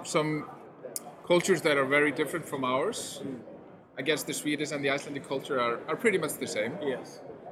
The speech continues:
Speaker 1: We are
Speaker 2: It feels you're a little bit more Vikings than we are,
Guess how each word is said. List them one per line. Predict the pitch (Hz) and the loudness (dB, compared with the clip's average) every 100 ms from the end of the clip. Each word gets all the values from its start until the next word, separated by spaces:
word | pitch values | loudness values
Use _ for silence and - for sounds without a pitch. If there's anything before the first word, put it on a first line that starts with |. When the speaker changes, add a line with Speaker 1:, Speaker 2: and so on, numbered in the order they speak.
| - - - - | -12 -14 -14 -8
Speaker 1:
We | 123 123 | -2 0
are | 123 117 113 | 2 2 2
Speaker 2:
It | 117 - | -2 -4
feels | - - - - 220 208 180 | -6 -6 -8 -8 -6 -4 -4
you're | 180 180 | 0 2
a | 180 | 4
little | 226 | 2
bit | 190 175 151 | 2 -2 0
more | 151 139 | 0 0
Vikings | 127 135 160 156 - 117 - | -2 -2 0 0 -2 -10 -8
than | 117 120 | -8 -4
we | 131 | -4
are, | 117 | -4